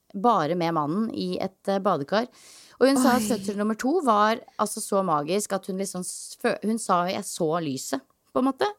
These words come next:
Speaker 1: Eh, «Jeg så lyset.» Og hun var veldig bestemt på at hun ønsket hjemmefødsel når det var nummer tre, og det var bare de to, og liksom de to litt eldre barna da, som gikk inn og ut, og hun sa det var en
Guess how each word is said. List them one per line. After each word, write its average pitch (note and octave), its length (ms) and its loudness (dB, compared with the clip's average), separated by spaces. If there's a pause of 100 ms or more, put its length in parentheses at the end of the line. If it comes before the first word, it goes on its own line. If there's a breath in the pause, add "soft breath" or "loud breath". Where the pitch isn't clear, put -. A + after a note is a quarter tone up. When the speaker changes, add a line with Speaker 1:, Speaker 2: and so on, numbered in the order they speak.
(160)
Speaker 1:
Eh, A#3+ 300 0
«Jeg B3+ 80 -2
så G3+ 200 -2
lyset.» F#3+ 320 -4 (580 soft breath)
Og B3 200 0
hun B3+ 160 0
var A#3 160 2
veldig G3 240 -4
bestemt F3 320 -6
på F3+ 80 -10
at E3+ 80 -10
hun F#3 100 -10
ønsket E3+ 400 -6
hjemmefødsel E3+ 800 -6 (100)
når F#3 120 -8
det F3+ 80 -2
var D#3+ 120 0
nummer D#3+ 220 -6
tre, A#3 180 0 (240)
og A#3+ 300 0
det B3+ 100 -2
var G#3 240 2
bare F#3+ 480 -4
de F3 160 -4
to, C4 400 -8
og G#3+ 160 -2
liksom G3+ 260 -6
de F#3+ 140 -8
to F#3 220 -8
litt F3 180 -8
eldre D#3 240 -8
barna D#3 260 -4
da, A3+ 120 -6
som A3 180 -6
gikk F#3+ 240 -6
inn E3 160 -4
og E3+ 100 -2
ut, B3 320 -2
og G#3+ 100 0
hun G#3+ 80 -2
sa F#3+ 180 -2
det F#3 100 -6
var F3 140 0
en F#3 120 -2